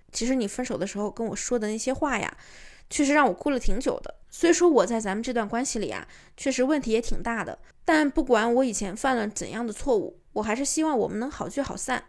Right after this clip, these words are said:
如果可以的话，我希望你能善意的跟我分手。”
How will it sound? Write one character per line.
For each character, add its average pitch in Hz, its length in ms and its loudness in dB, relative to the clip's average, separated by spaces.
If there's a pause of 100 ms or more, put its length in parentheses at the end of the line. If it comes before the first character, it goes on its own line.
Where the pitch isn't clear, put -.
如 294 160 6
果 294 160 6
可 208 220 -2
以 269 120 0
的 151 120 -4
话， - 380 -4
我 202 140 -2
希 220 200 -2
望 233 180 0
你 185 80 -6
能 170 160 -8
善 226 420 0
意 196 60 -2
的 113 160 -6
跟 196 160 -6
我 170 80 -6
分 165 240 -8
手。” - 180 -8